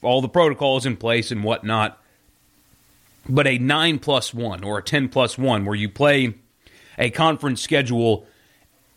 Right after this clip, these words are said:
and then also somebody else. Because I have a feeling the Georgia athletic director, the South Carolina athletic director, the Kentucky athletic director, and so on, Florida, Scott Strickland at Florida,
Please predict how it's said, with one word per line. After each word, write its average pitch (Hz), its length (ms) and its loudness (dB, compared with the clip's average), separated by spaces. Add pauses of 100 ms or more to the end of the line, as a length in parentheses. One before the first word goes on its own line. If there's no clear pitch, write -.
(140)
and 175 140 0
then 175 100 4
also 143 320 2
somebody 104 500 0
else. - 320 -14 (1040)
Because 151 320 0
I 220 120 6
have 180 140 2
a 135 40 -10
feeling 156 340 -2
the 113 60 -6
Georgia 151 420 0
athletic 123 480 0
director, 110 380 -2
the 107 100 -2
South 131 280 2
Carolina 123 340 0
athletic 104 460 0
director, 110 420 0
the 101 100 -2
Kentucky 135 580 0
athletic 113 440 0
director, 110 520 0 (560)
and 123 160 0
so 156 340 2
on, 95 400 -8 (200)
Florida, 131 520 2 (120)
Scott 143 260 -2
Strickland 127 360 -6
at - 80 -14
Florida, 120 340 -2